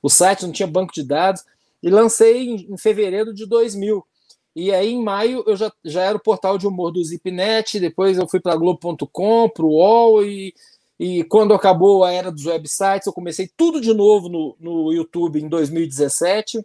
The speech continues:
com uma história curiosa lá, que eu peguei um canal pirata que já existia, e o cara tinha su-, feito upload de setecentos vídeos meus já,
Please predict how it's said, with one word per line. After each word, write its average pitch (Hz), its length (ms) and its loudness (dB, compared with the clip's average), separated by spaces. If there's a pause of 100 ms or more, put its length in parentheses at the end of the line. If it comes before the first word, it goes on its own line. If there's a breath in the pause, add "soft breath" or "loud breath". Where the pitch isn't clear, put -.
(440)
com 151 100 -6
uma 156 120 -4
história 170 300 2
curiosa 175 520 2
lá, 156 140 -2
que - 80 -6
eu - 40 -10
peguei 147 200 -4
um 151 60 -10
canal 151 320 -2
pirata 147 480 -6
que - 120 -12
já 139 120 -2
existia, 139 480 -2
e 151 40 2
o 147 60 -10
cara 160 180 0
tinha 156 180 -4
su-, - 200 -6 (320 loud breath)
feito 160 260 2
upload 160 480 4
de - 80 -12
setecentos 214 600 -2
vídeos 156 320 -2
meus 143 300 4
já, 160 280 0